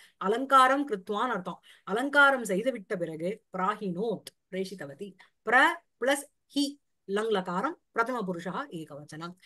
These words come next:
சா பிராஹினோத், அதான் அந்த மெயின் சென்டென்ஸ். சா புஜிஷ்யாம் சூத்ராம் பிராஹினோத். சரியா? எப்படிப்பட்ட சா அப்படின்னா, अ, द्वितीया नियुक्ता, श्वश्वा नियुक्ता सा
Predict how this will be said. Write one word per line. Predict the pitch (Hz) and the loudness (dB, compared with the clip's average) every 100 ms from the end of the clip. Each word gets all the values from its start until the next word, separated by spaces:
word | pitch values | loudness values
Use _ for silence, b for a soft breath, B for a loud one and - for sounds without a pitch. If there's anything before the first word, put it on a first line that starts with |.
| b - | b -6
சா | - 262 294 330 349 359 _ _ - | 4 8 10 8 6 2 _ _ -6
பிராஹினோத், | 185 180 180 170 214 190 180 | -4 -2 -4 -2 -2 -2 -4
அதான் | 180 220 | -4 -2
அந்த | 202 | -2
மெயின் | 175 214 190 | -2 -2 -4
சென்டென்ஸ். | 175 165 151 - - b b | -6 -8 -12 -14 -18 b b
சா | - 233 233 277 320 359 247 | -2 4 6 10 10 8 4
புஜிஷ்யாம் | 214 240 - - 269 294 330 302 | -4 -4 -6 0 2 4 2 0
சூத்ராம் | 226 226 214 247 262 302 277 | -6 -6 2 4 4 2 -2
பிராஹினோத். | 170 160 160 190 175 - _ _ - | -6 -8 -6 -4 -6 -10 _ _ -6
சரியா? | - 233 277 185 B B B B | -2 6 6 6 B B B B
எப்படிப்பட்ட | 226 226 359 311 294 277 | 0 4 2 2 2 2
சா | - 254 262 220 202 | 6 8 8 6 -2
அப்படின்னா, | 196 208 190 214 285 285 _ _ _ _ _ _ - | -2 0 2 2 2 -2 _ _ _ _ _ _ -8
अ, | 254 | -6
द्वितीया | 226 208 269 294 294 294 359 370 381 233 | -4 -4 2 4 8 10 10 6 0 -4
नियुक्ता, | 220 247 247 - 269 269 | -2 -2 0 4 4 2
श्वश्वा | - 226 - 269 277 | -2 -4 2 6 6
नियुक्ता | 254 233 247 _ 277 262 | 6 -2 -6 _ 4 4
सा | 262 190 190 254 349 | 2 -2 -2 -4 -6